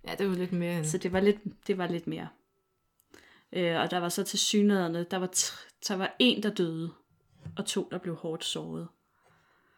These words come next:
Speaker 2: Så det var jo heldigvis ikke, øh, altså, der skete jo heldigvis ikke, øh, altså, der, det kunne have gået meget værre, skal man sige det sådan, men, men, øh, men der var jo rigtig mange mennesker,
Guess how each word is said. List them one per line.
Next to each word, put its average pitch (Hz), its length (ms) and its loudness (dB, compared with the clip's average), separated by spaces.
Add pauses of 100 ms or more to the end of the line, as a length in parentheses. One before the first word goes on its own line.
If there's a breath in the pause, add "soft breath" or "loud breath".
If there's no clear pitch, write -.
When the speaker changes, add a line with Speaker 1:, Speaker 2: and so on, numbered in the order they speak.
(360)
Speaker 2:
Så 165 280 0 (1080)
det 208 120 10
var 233 100 12
jo 226 60 12
heldigvis 220 540 10
ikke, 196 440 2
øh, 196 100 6
altså, 196 180 2
der 196 160 0
skete 220 400 4
jo 214 40 10
heldigvis 208 460 6
ikke, 196 640 6
øh, - 80 -4 (160)
altså, 190 220 -2 (380)
der, 226 80 0
det 226 240 0
kunne 247 160 12
have 233 60 2
gået 214 180 10
meget 208 300 10
værre, 185 340 6
skal 185 180 -2
man 185 80 0
sige 208 180 6
det 208 100 6
sådan, 180 300 6
men, 190 340 2 (120)
men, 196 400 6
øh, 175 280 2 (1900 loud breath)
men 214 280 10
der 190 80 10
var 185 180 10
jo 190 60 12
rigtig 190 280 6
mange 175 200 4
mennesker, 175 360 2